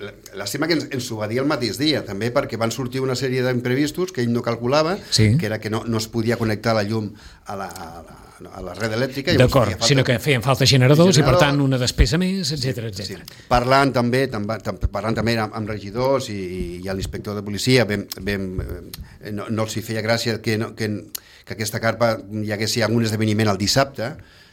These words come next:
Speaker 1: vull dir, que només que estiguessi contemplada a, a, a donar aixopluc a, a les,
Speaker 2: Estrictament
Speaker 1: a la
Speaker 2: diumenge i dimarts.
Speaker 1: Exactament, exactament, exactament.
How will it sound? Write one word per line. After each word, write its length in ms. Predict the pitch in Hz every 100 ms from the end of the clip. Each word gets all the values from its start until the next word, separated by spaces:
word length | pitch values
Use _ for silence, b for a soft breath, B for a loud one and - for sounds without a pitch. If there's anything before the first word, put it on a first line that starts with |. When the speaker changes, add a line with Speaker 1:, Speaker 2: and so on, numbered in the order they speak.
| b
Speaker 1:
vull 140 | - 101
dir, 340 | 104 98 98 -
que 80 | 131
només 300 | 175 214 -
que 220 | 170 156
estiguessi 440 | - 151 170 185
contemplada 760 | 175 151 143 131 160 185 170 127
a, 40 | 123 117
a, 80 | 107 - 123
a 20 |
donar 380 | 113 127 151 151
aixopluc 500 | 127 143 143 170 170
a, 60 |
a 80 | 123
les, 80 | 147
Speaker 2:
Estrictament 400 | - 185 - 175
Speaker 1:
a 40 | 190
la 20 |
Speaker 2:
diumenge 340 | 165 175 165
i 20 |
dimarts. 320 | 165 131 95 151
Speaker 1:
Exactament, 560 | 135 170 131 87 85 - -
exactament, 400 | - 131 92 85 - - _ - - - 117
exactament. 420 | 104 92 -